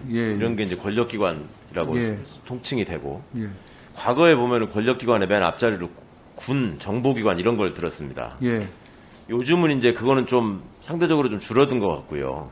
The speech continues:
Speaker 2: 여전히 수사기관들이요, 에다가 국세청, 뭐 이런 세무조사기관 같은 게 들어가잖아요. 공수처가 앞으로 권력기관이 될 가능성이 있다고 느끼십니까?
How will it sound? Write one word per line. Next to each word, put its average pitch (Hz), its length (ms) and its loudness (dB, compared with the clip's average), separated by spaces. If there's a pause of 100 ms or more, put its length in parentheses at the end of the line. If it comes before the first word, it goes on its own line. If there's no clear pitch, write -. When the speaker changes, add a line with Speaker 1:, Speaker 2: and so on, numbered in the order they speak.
(840)
Speaker 2:
여전히 131 580 2 (760)
수사기관들이요, 110 840 2 (480)
에다가 85 520 2 (200)
국세청, 101 540 -2 (460)
뭐 87 100 -2
이런 87 140 -2
세무조사기관 104 720 -2
같은 71 260 -12
게 67 160 -10 (300)
들어가잖아요. 82 680 -2 (1040)
공수처가 139 640 4
앞으로 117 300 0
권력기관이 131 640 2
될 98 140 0
가능성이 95 400 -2
있다고 101 260 0
느끼십니까? 85 640 -12